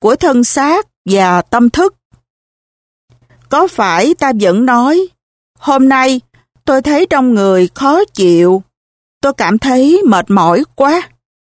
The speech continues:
Hoặc là, "Hôm nay tôi cảm thấy cơ thể khoan khoái, tôi thấy khỏe trong người." Những phát biểu như thế rất vững chắc,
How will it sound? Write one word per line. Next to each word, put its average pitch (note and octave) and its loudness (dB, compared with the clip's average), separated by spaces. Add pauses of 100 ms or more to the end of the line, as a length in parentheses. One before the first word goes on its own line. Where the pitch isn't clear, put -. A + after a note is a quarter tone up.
(840)
Hoặc A3+ -4
là, G3+ -2 (360)
"Hôm C#4+ 2
nay C#4 0 (460)
tôi D4+ -2
cảm A3+ -4
thấy F4 0
cơ C4+ -2
thể A3 -2 (120)
khoan C#4 -2
khoái, C#4 -2 (560)
tôi B3+ 0
thấy D#4 0
khỏe F3+ 0 (100)
trong A#3+ 0
người." F3+ 0 (1120)
Những A3+ 0
phát G4+ -2
biểu G#3+ 2
như D4 2
thế D4 0 (300)
rất F#4 -4
vững G3+ 0
chắc, F4 -4